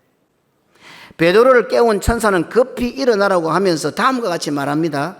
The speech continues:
사도행전 십이 장 팔 절. 천사가 이르되, "띠를 띠고 신을 신으라." 하거늘 베드로가 그대로 하니, 천사가 또 이르되,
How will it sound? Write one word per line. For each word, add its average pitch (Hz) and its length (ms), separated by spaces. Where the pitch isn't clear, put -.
사도행전 190 640
십이 180 260
장 151 180
팔 156 240
절. 117 280
천사가 190 480
이르되, 160 520
"띠를 196 340
띠고 190 320
신을 208 340
신으라." 180 440
하거늘 180 600
베드로가 180 500
그대로 185 360
하니, 165 340
천사가 190 520
또 240 220
이르되, 170 480